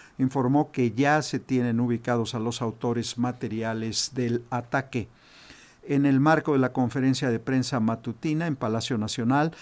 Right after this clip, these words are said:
la mandataria capitalina explicó que no se ha dado mayor información al respecto por la cautela que requiere la investigación correspondiente.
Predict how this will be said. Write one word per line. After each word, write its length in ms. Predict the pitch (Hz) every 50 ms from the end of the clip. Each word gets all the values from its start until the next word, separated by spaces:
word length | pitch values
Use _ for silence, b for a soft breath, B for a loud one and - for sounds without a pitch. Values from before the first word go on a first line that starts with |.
| B B B B B
la 120 | 123 120
mandataria 580 | 120 131 139 131 127 123 - 135 127 127 123 120
capitalina 640 | - 120 - - 120 - - 120 120 123 127 131
explicó 640 | 127 120 - - - 117 113 110 117 - 135 139 139 139 B B B B B B B
que 100 | - 131
no 140 | 131 147 143
se 120 | - 151
ha 40 | 143
dado 240 | 143 143 143 143 135
mayor 320 | 131 123 117 127 131 131
información 640 | 131 113 - 127 117 113 110 110 110 - 135 123 127
al 140 | 123 113 117
respecto 580 | 117 110 101 - - 143 135 - - - 127
por 300 | 120 - 127 113 117 113
la 160 | 117 117 113
cautela 720 | 113 - 120 110 107 107 107 - - 165 156 139 120 110 -
que 120 | - 113
requiere 600 | - 104 101 92 - - 143 131 127 127 131 123 B B B B B B B -
la 260 | 127 127 127 123 - - -
investigación 960 | 151 139 135 131 127 123 113 - - 143 131 120 120 120 - 143 120 113 113
correspondiente. 1080 | - - 117 117 120 110 - - 143 143 139 143 170 190 185 160 135 - - 113